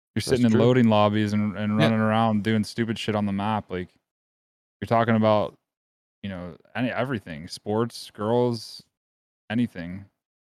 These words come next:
Speaker 1: It feels safe too, because it's like, who, the, what I like about it is when you first meet these people, it's who are they gonna tell?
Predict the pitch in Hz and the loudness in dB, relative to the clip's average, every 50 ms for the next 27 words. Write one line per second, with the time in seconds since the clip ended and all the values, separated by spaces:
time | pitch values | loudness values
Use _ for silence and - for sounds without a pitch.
0 | _ _ - 135 135 - 185 170 139 - - 147 147 135 - - - 120 107 95 | _ _ -16 -12 -6 -2 -2 -2 -2 -2 -2 -2 -2 -2 -2 -4 -4 -4 -4 -4
1 | - 98 104 113 101 104 - 117 110 104 120 127 127 131 - _ _ _ _ - | -6 -8 -8 -10 -10 -10 -10 -10 -8 -4 -2 -2 -2 -4 -6 _ _ _ _ -10
2 | 120 110 123 120 117 127 127 120 113 113 123 135 - - 98 92 98 101 95 98 | -8 -6 -6 -6 -4 -2 -2 -2 0 0 0 0 -2 -2 -4 -2 -2 -2 -2 -2
3 | 92 - - _ _ _ _ _ _ - - 120 110 - 170 143 - - 139 135 | -4 -6 -8 _ _ _ _ _ _ -2 0 0 2 2 2 0 2 0 -2 -2
4 | - 131 120 - - 120 104 - 107 98 95 - 127 131 127 120 113 107 98 92 | -2 -6 -8 -6 -6 -6 -4 -4 -4 -6 -4 -4 -4 -2 -2 -2 -2 -4 -6 -6
5 | - 110 - - - | -8 -8 -10 -10 -12